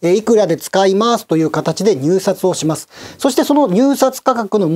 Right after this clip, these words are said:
最も高い人がこの放送電波をゲットだぜ、つまりは落札するということになります。そしてその落札した企業がテレビ放送をできるという仕組みです。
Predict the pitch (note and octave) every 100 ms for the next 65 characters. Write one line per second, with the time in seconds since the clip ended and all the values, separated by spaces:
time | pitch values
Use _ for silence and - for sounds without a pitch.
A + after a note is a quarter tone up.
0 | F3 - C#4 C4 E3 - D#3+ A3 F#3+ -
1 | A3+ C4+ - - - F3 D3 A3 G#3+ G#3+
2 | G#3 F#3 F#3+ D3+ F#3 A3 A2+ F3+ F#3 B2+
3 | A#2+ - _ - - G3+ G3 G#3+ - -
4 | D3+ - G#3+ G#3+ - G#3 G3+ G#3+ A3 A#3
5 | G#3+ C3+ A#2 G#2 - - _ _ _ _
6 | _ _ _ _ _ - - C4 D#4 -
7 | - G#3 F#3 F3+ - G#3 - - - -
8 | F#3+ G#3+ F#3+ F#3 B3+ - - D3 F#3+ C4
9 | C4 A#3+ A3 B3+ A#3 D#3+ G#3 F3+ F3+ A#3
10 | C#4 - D3+ C#3 B2 -